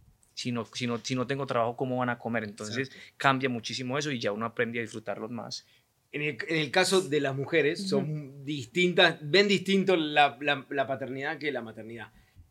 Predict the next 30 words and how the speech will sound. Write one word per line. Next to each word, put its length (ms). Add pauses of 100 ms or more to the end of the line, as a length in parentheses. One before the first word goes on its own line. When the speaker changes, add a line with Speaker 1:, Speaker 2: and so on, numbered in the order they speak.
Speaker 3:
En 100
el 100
caso 220
tuyo, 240
¿qué, 320
qué 200
cosas 560 (220)
con, 440
con, 400
con, 400 (140)
con, 500 (100)
con 240
Tiago 320
cambiaron 800
a, 340
a 60
Lorenzo? 360
O 40
sea, 200 (440)
por 120
ejemplo, 400
en 80
mi 120
caso, 340 (140)
te 80
hago 100
un 80
ejemplo 260
para 220
que 220